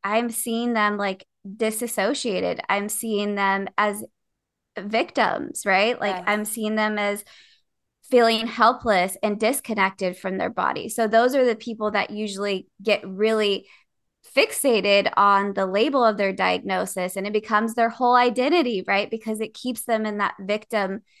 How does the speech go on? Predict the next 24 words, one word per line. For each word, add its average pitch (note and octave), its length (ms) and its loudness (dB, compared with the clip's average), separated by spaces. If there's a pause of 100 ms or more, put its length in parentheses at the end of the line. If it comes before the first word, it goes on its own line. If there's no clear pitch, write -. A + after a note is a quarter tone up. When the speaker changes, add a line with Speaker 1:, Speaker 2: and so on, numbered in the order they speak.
Speaker 2:
Mm-hmm. G3+ 160 -12
Speaker 1:
mentality, A#3 760 2
which, G#3 300 -2
again, B3 360 2
it's A3 300 -4
not A#3+ 240 4 (400)
anything A#3+ 460 0
to A#3 100 -8
be G#3 380 -4 (420)
upset A3 460 2
about G3+ 420 4
or G3+ 160 2
they G3+ 140 -4
should G#3 160 -8
be F#3+ 100 -6
shameful B3 480 -2
about. G3 420 2
It's G#3+ 200 -4
just G#3+ 240 -2
that G#3+ 240 4
victim A3+ 600 0
mentality G#3+ 680 0
has G#3+ 120 0
probably G#3+ 760 0